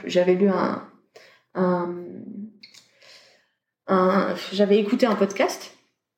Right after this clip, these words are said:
J'ai écouté un podcast, par exemple, d'une fille qui, qui disait que le jour de ses, genre, elle, elle voulait pas acheter, c'est quoi, c'est un plaid, un beau plaid,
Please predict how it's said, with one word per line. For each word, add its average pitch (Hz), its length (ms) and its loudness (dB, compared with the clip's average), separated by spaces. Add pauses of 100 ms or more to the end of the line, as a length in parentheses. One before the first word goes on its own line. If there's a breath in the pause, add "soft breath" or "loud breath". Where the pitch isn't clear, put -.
(460)
J'ai 190 180 0
écouté 220 280 0
un 208 100 0
podcast, 196 440 -2
par 180 120 2
exemple, 196 320 2
d'une 196 160 4
fille 277 300 -4
qui, 190 560 -4 (720 loud breath)
qui 233 120 0
disait 208 300 2
que 233 100 2
le 196 220 4
jour 226 200 2
de 208 80 2
ses, 180 540 2
genre, - 400 -4 (140)
elle, 220 120 2
elle 202 160 4
voulait 190 200 2
pas 220 160 0
acheter, 208 580 0
c'est - 240 -12
quoi, 170 160 -8
c'est 160 240 -10
un 151 120 -10
plaid, 208 440 0
un 175 120 -6
beau 208 180 2
plaid, 208 400 0